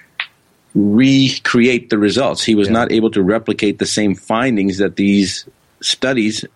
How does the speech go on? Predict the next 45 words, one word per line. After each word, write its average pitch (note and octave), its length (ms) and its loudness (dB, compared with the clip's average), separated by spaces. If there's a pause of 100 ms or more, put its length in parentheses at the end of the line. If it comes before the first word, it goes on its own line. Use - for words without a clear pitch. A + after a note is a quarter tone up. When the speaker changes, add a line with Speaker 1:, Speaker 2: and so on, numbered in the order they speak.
(140)
Speaker 1:
alleged G#2 440 0
that G2 160 -4
they F#2+ 320 0
would, F#2+ 420 0
that F#2+ 160 -4
you G#2 80 2
would F#2+ 160 0
find. G#2+ 400 -2
Speaker 2:
Yeah, B2 200 2
and C#3+ 120 0
this E3+ 120 -2
Amgen, D#3 400 0
it's A#2+ 160 -4
not D#3 220 -2
like C3+ 200 0
a A2 60 2
backwoods A#2+ 640 0
little, A2 420 2
little A#2+ 300 0 (120)
dinky A#2+ 360 -2
thing. C3 340 -2
I F#2 60 0
mean, G2 140 0
they're, C3 260 2
they're C#3 260 2
international, B2+ 680 0
global B2+ 380 2
in A2 60 0
their G2 160 2
reach, A2+ 400 2
and G2+ 140 -2 (400)
they're, A#2 100 2
it's A2 140 -2
a A2 60 2
patient-focused C3+ 1120 0
research A#2 800 0
group F2+ 260 0
that A2 120 2
really C3+ 300 2
compiles C#3 720 0
all E3 400 0
of B2 100 0
this G2+ 180 -2
together G#2 380 2
to G2+ 160 0